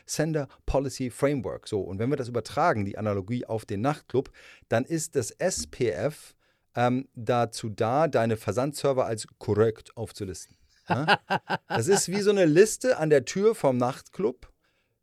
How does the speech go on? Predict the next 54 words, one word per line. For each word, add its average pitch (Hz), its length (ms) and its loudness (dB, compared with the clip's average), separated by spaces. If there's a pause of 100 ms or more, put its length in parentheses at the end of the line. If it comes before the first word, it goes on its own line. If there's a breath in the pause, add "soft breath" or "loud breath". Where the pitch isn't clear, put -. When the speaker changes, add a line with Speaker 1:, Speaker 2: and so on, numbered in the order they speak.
(260)
Speaker 1:
Nur 160 260 4
wer 233 120 8
auf 196 100 0
der 185 120 2
Liste 202 240 -2
steht, 185 200 -2
kommt 139 200 -4
rein, 98 180 -4 (480)
und 127 120 -2
stehst 147 280 -4
du - 20 -4
nicht 139 160 0
auf - 80 -4
der 110 100 0
Liste, 151 440 -2 (480)
geht 143 160 0
die 139 60 -10
Tür 156 140 2
gar 123 120 4
nicht 123 80 -2
erst 113 160 -4
auf. - 280 -12 (240)
Speaker 2:
Ja, 139 120 0
du, 127 320 -2
du 127 80 -4
kommst 240 320 2
nicht 143 100 2
Speaker 1:
Und 113 140 0
Speaker 2:
rein. 107 120 4
Speaker 1:
du 117 80 2
kommst 202 280 6
nicht 95 220 0
rein. 98 180 -4
Das 147 120 8
ist - 40 -4
S 160 180 0
P 123 120 0
F, 92 200 -2
ja? 156 160 -2 (160)
Hast 107 140 -2
du - 40 -16
verstanden? 87 400 -8 (100)
Okay, - 240 -8 (220)
jetzt 110 160 -4
geht's 120 120 -4
weiter. 92 240 -2 (260)
D 135 260 2
K 165 160 -2
I 156 140 -4
M, 104 180 -2 (200 soft breath)
Domain 131 420 0
Keys 175 400 -6
Identified 98 480 0
Mail. 82 300 -8